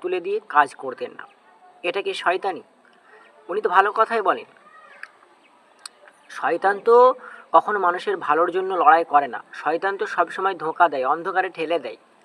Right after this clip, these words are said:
আর মানুষের ভেতরের খারাপ দিকটাকে জাগিয়ে তোলে। কিন্তু আব্বাস সিদ্দিকী তো তেমনটা নয়, উনি তো হকের,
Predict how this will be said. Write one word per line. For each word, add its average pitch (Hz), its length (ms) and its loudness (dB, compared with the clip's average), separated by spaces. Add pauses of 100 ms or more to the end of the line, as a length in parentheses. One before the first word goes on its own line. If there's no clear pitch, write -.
(180)
আর 143 160 -4
মানুষের 165 460 -6
ভেতরের 160 440 -4
খারাপ 156 380 0
দিকটাকে 147 500 -8
জাগিয়ে 123 440 -4
তোলে। - 180 -20 (800)
কিন্তু 170 160 4
আব্বাস 185 260 4
সিদ্দিকী 233 420 -8
তো 415 200 2
তেমনটা 180 560 -2
নয়, 175 180 -4 (840)
উনি 165 160 -6
তো 156 100 -4
হকের, 131 320 -6